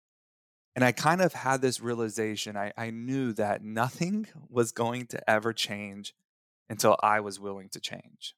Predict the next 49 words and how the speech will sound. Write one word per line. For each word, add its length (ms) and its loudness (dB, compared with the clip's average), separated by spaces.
until, 260 0
until 260 -8
something 420 0
in 220 -6
me 400 -4
was 160 -2
willing 220 4
to 100 -8
change. 520 -8
And 320 -2
that 220 6
really 240 4
hit 180 2
home, 540 -6
uh, 200 -10
when 100 -4
I 80 4
was 140 0
with 100 0
the 60 -4
Kansas 260 -2
City 180 -2
Chiefs 540 -2
and 80 -2
I 40 2
had 200 0
just 200 0
been 320 -6
cut, 540 -2
and 260 2
my 160 -2
agent 320 2
had 160 -4
called 320 4
me 120 -8
and 100 -12
told 240 -4
me 120 -6
that, 240 -4
"Hey, 100 -2
the 100 -6
Falcons 460 0
wanna 100 -6
bring 200 -10
you 100 -10
in 100 -10
for 100 -4
a 60 -2
workout. 520 2